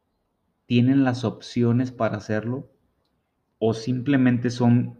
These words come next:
eh, cupos reducidos? ¿Y qué pasa con todas las demás personas, no? ¿Qué pasa? Puedes decir, "Ah, ok,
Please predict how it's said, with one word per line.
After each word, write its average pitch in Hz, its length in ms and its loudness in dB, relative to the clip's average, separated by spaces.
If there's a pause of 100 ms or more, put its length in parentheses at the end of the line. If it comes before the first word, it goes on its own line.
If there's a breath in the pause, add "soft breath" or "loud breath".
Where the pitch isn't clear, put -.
(100)
eh, 98 560 -2 (380)
cupos 143 420 4
reducidos? 127 840 2
¿Y 117 160 0
qué 131 120 2
pasa 135 420 -2
con 113 200 0
todas 113 220 2
las 107 140 0
demás 104 240 -4
personas, 104 520 -8
no? - 200 -8 (580)
¿Qué 127 140 2
pasa? 123 600 0
Puedes 123 220 4
decir, 117 280 0
"Ah, 117 140 4
ok, 117 160 -2